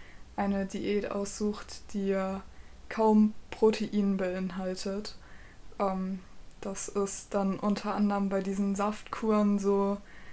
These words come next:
oder auch einfach bei Diäten, wo die Kalorienzufuhr so gering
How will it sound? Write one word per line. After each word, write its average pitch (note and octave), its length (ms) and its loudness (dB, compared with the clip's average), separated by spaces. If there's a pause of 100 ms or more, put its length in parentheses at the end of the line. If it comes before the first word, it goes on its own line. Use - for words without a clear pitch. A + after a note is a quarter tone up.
(360)
oder F#3+ 720 0 (1300)
auch G#3 420 0
einfach A3 600 2
bei G#3+ 420 2
Diäten, G#3 880 4
wo G#3 180 6
die G3+ 300 2 (120)
Kalorienzufuhr G#3+ 1160 2
so A3 180 6
gering G#3+ 380 4